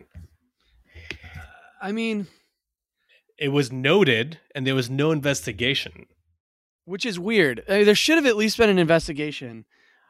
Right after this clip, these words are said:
Speaker 1: Looking at the onboard of Max, I think we both agree it was a pretty fucking cheeky move.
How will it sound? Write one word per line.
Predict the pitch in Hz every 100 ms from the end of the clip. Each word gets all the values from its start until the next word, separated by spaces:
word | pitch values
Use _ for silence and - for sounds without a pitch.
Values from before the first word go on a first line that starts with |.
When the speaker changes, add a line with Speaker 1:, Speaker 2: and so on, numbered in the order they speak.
| _ _ _ -
Speaker 1:
Looking | 170 196 240 233
at | 214
the | 190
onboard | 185 170 185 165 156 147
of | 143
Max, | 131 151 156 123 - - _ _ _ _ - _ _ _ _ _ _
I | 165
think | 175 190
we | 180
both | 147 180 175
agree | 143 160 147
it | 131
was | 120
a | 110
pretty | - 165 143
fucking | 131 135 -
cheeky | 117 143 127
move. | 113 113 101 -